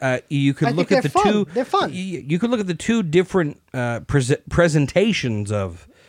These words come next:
Speaker 1: uh, those Batmans, and I think you could appreciate them both for what they are.
Speaker 2: Oh, they're, they're
Speaker 1: You
Speaker 2: fun
Speaker 1: know, I don't, I
Speaker 2: movies.
Speaker 1: don't look at them, and I won't,
Speaker 2: You
Speaker 1: uh,
Speaker 2: watched,
Speaker 1: stack
Speaker 2: like,
Speaker 1: them
Speaker 2: the,
Speaker 1: against
Speaker 2: you,
Speaker 1: each
Speaker 2: like,
Speaker 1: other. So.
Speaker 2: like, I don't think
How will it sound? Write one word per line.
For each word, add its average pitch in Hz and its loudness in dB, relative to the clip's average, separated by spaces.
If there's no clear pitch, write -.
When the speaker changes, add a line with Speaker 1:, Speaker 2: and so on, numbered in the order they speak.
Speaker 1:
uh, 104 -4
those 110 2
Batmans, 104 -2
and 107 -6
I 107 -2
think 139 -4
you 127 -10
could 123 0
appreciate 135 -2
them 107 -4
both 131 0
for 123 -8
what 113 -4
they 101 -6
are. 92 -14
Speaker 2:
Oh, 311 -2
they're, 208 -6
they're 214 -2
Speaker 1:
You 107 -2
Speaker 2:
fun 220 2
Speaker 1:
know, 196 2
I 143 4
don't, 185 4
I 175 -4
Speaker 2:
movies. 170 2
Speaker 1:
don't 202 4
look 185 2
at 175 0
them, 175 2
and 135 0
I 143 4
won't, 165 2
Speaker 2:
You 285 4
Speaker 1:
uh, 302 6
Speaker 2:
watched, 285 4
Speaker 1:
stack 262 2
Speaker 2:
like, - -6
Speaker 1:
them 139 4
Speaker 2:
the, 135 4
Speaker 1:
against 147 2
Speaker 2:
you, 120 0
Speaker 1:
each 110 -2
Speaker 2:
like, 254 4
Speaker 1:
other. - -12
So. - -8
Speaker 2:
like, 240 0
I 240 4
don't 262 0
think - -4